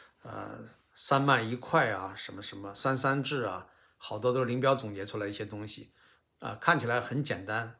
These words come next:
但实际上应用好也并不容易。好的，呃，其实我今天还想讲一句啊，就是说林彪其实是一个内战英雄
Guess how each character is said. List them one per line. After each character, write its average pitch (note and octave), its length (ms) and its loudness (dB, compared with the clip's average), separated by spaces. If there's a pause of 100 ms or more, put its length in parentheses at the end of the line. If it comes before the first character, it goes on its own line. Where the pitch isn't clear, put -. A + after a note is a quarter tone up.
但 B2 160 -2
实 B2 160 -2
际 B2 60 -6
上 B2+ 240 2 (280)
应 F3+ 100 2
用 D3+ 180 8
好 G#2+ 180 -2
也 A2+ 120 0
并 C3 200 -2
不 G#2+ 80 -4
容 G2 220 -6
易。 A#2 220 -10 (1300)
好 B2+ 140 2
的， E3 260 6 (120)
呃， B2 340 2
其 E3 180 4
实 F3+ 60 6
我 D#3 140 10
今 D3+ 120 4
天 D#3+ 160 10
还 D3+ 200 8
想 C3+ 200 4
讲 G2 200 0
一 G#2+ 100 -6
句 A#2+ 180 -4
啊， G2 120 -4
就 A2 160 -6
是 A2 60 -4
说 G#2 340 -4
林 C3+ 200 0
彪 D3+ 200 8
其 C#3+ 160 0
实 C3+ 160 2
是 C3 160 0
一 B2 40 0
个 B2 120 4
内 D3 260 8
战 A2+ 220 2
英 G2+ 180 -6
雄 F2+ 240 -10